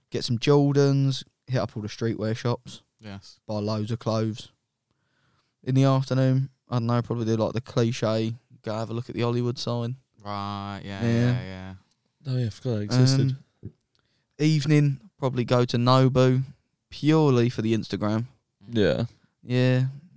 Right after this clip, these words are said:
Speaker 1: Obviously, he's paying for Nobu.
Speaker 2: Yeah, yeah.
Speaker 1: Plays for
Speaker 3: Obviously.
Speaker 1: Watford, that he can pay for my fucking Nobu.
Speaker 2: <laughs>
Speaker 1: I love you, Ben Foster, but you can pay for my Nobu.
Speaker 2: Yeah.
Speaker 1: Um, I'm getting, um, black cod miso,
Speaker 2: Mm.
Speaker 1: um,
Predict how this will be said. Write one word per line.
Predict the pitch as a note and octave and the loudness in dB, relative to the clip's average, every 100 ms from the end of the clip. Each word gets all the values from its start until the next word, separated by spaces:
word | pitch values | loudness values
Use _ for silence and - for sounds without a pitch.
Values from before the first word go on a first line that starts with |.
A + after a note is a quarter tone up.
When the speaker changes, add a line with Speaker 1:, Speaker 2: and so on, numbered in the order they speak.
| _ | _
Speaker 1:
Obviously, | - A#2 B2 | -4 -2 0
he's | A#2 | 0
paying | A#2 A2+ | 0 -2
for | A#2 | -2
Nobu. | G#2 G2+ F#2+ A2 C3 | -4 -4 -4 -6 -8
Speaker 2:
Yeah, | G2 D#2 | -12 -14
yeah. | D2+ - | -14 2
Speaker 1:
Plays | C#3+ A#2 | 2 4
for | |
Speaker 3:
Obviously. | A#2 B2 B2 - | 2 4 2 2
Speaker 1:
Watford, | G2+ | -2
that | E2+ | -2
he | B2 | -4
can | B2 | -4
pay | A2+ | -4
for | A2+ | -4
my | A2+ | -6
fucking | A2+ A2+ A2 | -8 -8 -6
Nobu. | A2+ A2 A2+ G2+ G#3+ - F#3 B2+ D3+ _ | -4 -4 -2 -2 -2 0 -2 -2 -6 _
Speaker 2:
<laughs> | |
Speaker 1:
I | A#2+ | -2
love | A#2 A2 A#2 | 0 0 -2
you, | |
Ben | G#2+ G#2 | -4 -4
Foster, | A2+ A#2 B2 | -4 -6 -6
but | - | -8
you | - | -8
can | - F#2+ | -12 -8
pay | A2 G#2+ | -8 -6
for | G2+ | -8
my | G#2 | -6
Nobu. | A2 G2 D2 - | -6 -6 -8 -12
Speaker 2:
Yeah. | F#2+ F2 F2+ F#2 _ | -16 -18 -18 -20 _
Speaker 1:
Um, | C3+ C#3 C#3 - _ _ _ _ _ _ - | -2 2 2 -2 _ _ _ _ _ _ -10
I'm | D#3+ D#3+ D#3+ | -6 -4 -6
getting, | D3 F#3 D#3+ C#3+ C#3 C3 - | -6 -6 -4 -2 0 0 -2
um, | A#2+ B2 B2 B2+ - _ _ _ _ _ _ | -4 -2 0 -2 -6 _ _ _ _ _ _
black | D3 C#3 | -8 -4
cod | C3 A#2 | -4 -2
miso, | G#2+ G#2+ F2+ A2 - _ _ _ | -4 -4 -8 -12 -14 _ _ _
Speaker 2:
Mm. | G2+ G2 G#2+ _ _ G2+ | -16 -14 -16 _ _ -6
Speaker 1:
um, | A2+ A#2 A#2 A#2 | -2 -2 -2 -6